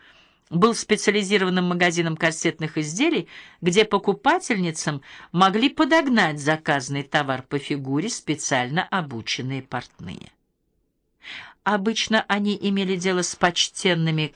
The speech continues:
консервативными женщинами – которые все еще предпочитали доверять контроль над своей фигурой и выгодную подачу одежды правильному, хорошо подогнанному белью.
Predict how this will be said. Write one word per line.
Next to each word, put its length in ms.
консервативными 1040
женщинами – 720
которые 340
все 220
еще 320
предпочитали 600
доверять 400
контроль 440
над 140
своей 260
фигурой 480
и 180
выгодную 540
подачу 800
одежды 680
правильному, 720
хорошо 540
подогнанному 840
белью. 560